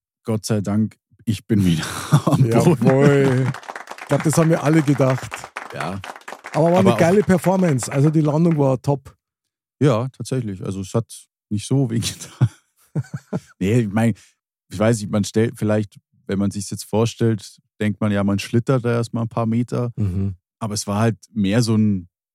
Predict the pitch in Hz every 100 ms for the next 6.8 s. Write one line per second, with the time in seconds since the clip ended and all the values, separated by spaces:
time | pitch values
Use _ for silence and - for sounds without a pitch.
0 | _ - 87 101 117 - 107 98 117 131
1 | 117 80 98 - - 151 160 - - 120
2 | 127 135 117 113 110 107 101 - 101 104
3 | 98 123 143 131 131 120 - 110 123 135
4 | 101 92 95 98 95 87 - _ _ _
5 | _ _ _ _ _ - - 95 101 104
6 | 104 - 107 104 107 90 80 92